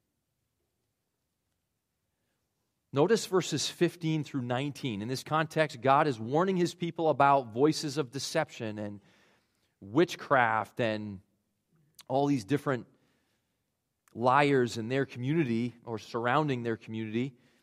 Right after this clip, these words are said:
In verse fifteen, he says, "Then," this is, um, sorry, Moses speaking, "the Lord your God will raise up for you a prophet like me from among you,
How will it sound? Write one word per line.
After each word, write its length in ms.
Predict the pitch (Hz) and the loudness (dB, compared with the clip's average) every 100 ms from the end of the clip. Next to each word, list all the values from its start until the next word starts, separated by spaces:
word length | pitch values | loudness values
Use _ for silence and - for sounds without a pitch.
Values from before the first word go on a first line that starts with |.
| _ _ _ _ | _ _ _ _
In 160 | 131 135 | -4 0
verse 220 | 156 - | 0 2
fifteen, 440 | 190 180 202 190 | 2 2 2 2
he 80 | 147 | 2
says, 260 | - 147 120 | 2 0 0
"Then," 320 | 170 214 214 180 _ - | -2 -2 -8 -14 _ -18
this 240 | 131 143 - | -8 -6 -4
is, 180 | 117 | 0
um, 420 | 139 123 120 107 98 _ _ _ | 4 4 2 -4 -12 _ _ _
sorry, 260 | 104 135 107 | -4 -2 0
Moses 400 | 120 156 127 113 | 4 4 4 0
speaking, 400 | - 156 147 120 | 2 4 4 0
"the 100 | 127 | 2
Lord 240 | 147 208 | 6 6
your 120 | 190 | 4
God 260 | 131 135 156 | 4 6 6
will 140 | 139 | 4
raise 320 | 123 147 190 151 | 2 4 6 4
up 180 | 170 | 2
for 80 | - | 0
you 200 | 147 165 | 0 2
a 40 | 131 | 2
prophet 580 | - 165 175 - 165 - - _ | 2 4 4 2 -2 -2 -16 _
like 200 | 147 147 | 6 6
me 300 | 135 170 170 | 4 4 4
from 240 | - 160 139 | 2 2 2
among 320 | 135 156 151 | 4 2 2
you, 300 | 113 123 | -2 -4